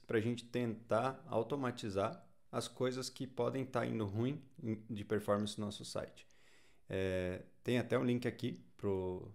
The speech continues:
pro Lighthouse C I. Até, inclusive, quando eles lançaram o Page Speed do Lighthouse, que a gente já vai falar também,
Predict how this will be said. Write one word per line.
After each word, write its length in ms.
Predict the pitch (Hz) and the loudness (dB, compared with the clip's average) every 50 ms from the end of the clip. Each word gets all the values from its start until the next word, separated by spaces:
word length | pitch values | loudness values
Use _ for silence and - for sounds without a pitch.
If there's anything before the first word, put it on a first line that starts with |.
| - - | -14 -8
pro 100 | - 101 | -2 0
Lighthouse 500 | 92 95 95 - 104 107 98 98 92 92 90 | 0 0 0 -2 -2 0 2 2 0 0 -4
C 180 | - - - | -4 0 2
I. 220 | 101 90 98 123 - - - - - - - - - - - - | 4 4 4 2 0 -6 -14 -20 -20 -20 -20 -20 -20 -20 -16 -6
Até, 240 | - 95 - - 135 | -4 -4 0 4 4
inclusive, 460 | 151 160 160 170 165 135 131 127 127 | 4 4 4 4 2 2 2 0 -4
quando 260 | 123 - 127 123 120 | 0 2 4 4 6
eles 180 | 123 123 120 113 | 4 2 2 2
lançaram 800 | 117 117 117 113 110 - - 113 104 123 143 151 135 123 123 - 110 | 2 2 2 2 0 0 2 6 6 6 6 6 4 2 -2 -4 -4
o 240 | 107 104 101 98 - | -2 0 0 0 0
Page 260 | - 107 104 95 92 | 0 0 0 0 -2
Speed 400 | - - - - 107 110 110 107 | -4 -8 -4 -2 -2 0 0 0
do 140 | 98 92 92 | -2 0 2
Lighthouse, 420 | 92 90 90 - 98 95 104 104 | 2 2 2 2 0 0 0 0
que 80 | - 107 | 0 -4
a 20 | |
gente 80 | 98 - | -4 0
já 60 | 90 | 0
vai 120 | 92 92 | 0 0
falar 260 | - - 92 87 90 | 2 0 0 0 0
também, 280 | 90 - 92 92 98 107 | 0 0 0 0 0 -2